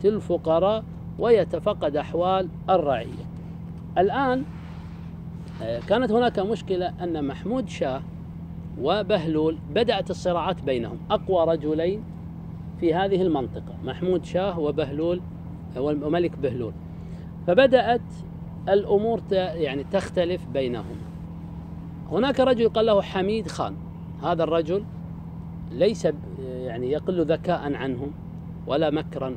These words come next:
ولا دهاءً، لكن وجوده، وجوده في دولة بهلول مشكلة، يعني لن آمن غدره. فبدأ بهلول يلاطف ويداهنه،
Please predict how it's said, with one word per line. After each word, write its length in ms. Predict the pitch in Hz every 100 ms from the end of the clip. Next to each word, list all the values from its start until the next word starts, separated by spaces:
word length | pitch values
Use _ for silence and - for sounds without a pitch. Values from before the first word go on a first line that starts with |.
| -
ولا 180 | 151 147
دهاءً، 360 | 139 131 131 123
لكن 340 | 147 170 - 175
وجوده، 580 | 165 160 226 233 180 190
وجوده 640 | 185 165 170 233 160 135
في 140 | 165
دولة 380 | 156 220 196 135 -
بهلول 480 | 180 170 196 220 240 - - - - -
مشكلة، 440 | 214 - - - - - - - - 139
يعني 220 | 139 139
لن 440 | 170 220 190 175
آمن 480 | 202 214 214 214 214
غدره. 480 | 202 190 170 107 98 - - - - - - -
فبدأ 420 | 160 214 269 262 214
بهلول 500 | 202 175 202 202 208 - - - -
يلاطف 640 | 175 208 208 202 208 196
ويداهنه، 800 | 208 180 156 143 127 110 117 104